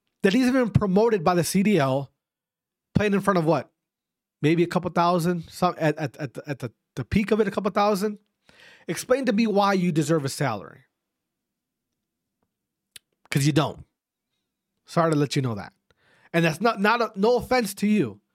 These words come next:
All right? No offense to you. Because if, if I had, if I had billions of dollars, I'd, I'd, I'd give out salary. I would. Just for the love.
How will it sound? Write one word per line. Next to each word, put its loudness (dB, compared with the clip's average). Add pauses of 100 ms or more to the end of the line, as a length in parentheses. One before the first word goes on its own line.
(420)
All -2
right? 0 (680)
No 2
offense 0
to -4
you. 0 (2000)
Because -2 (160)
if, -2
if -6
I 2
had, 2
if -4
I 2
had -2
billions 0
of -6
dollars, 0
I'd, -10
I'd, -4
I'd -4
give -6
out -2
salary. -8 (460)
I -4
would. -2 (580)
Just -2
for 0
the 2
love. -2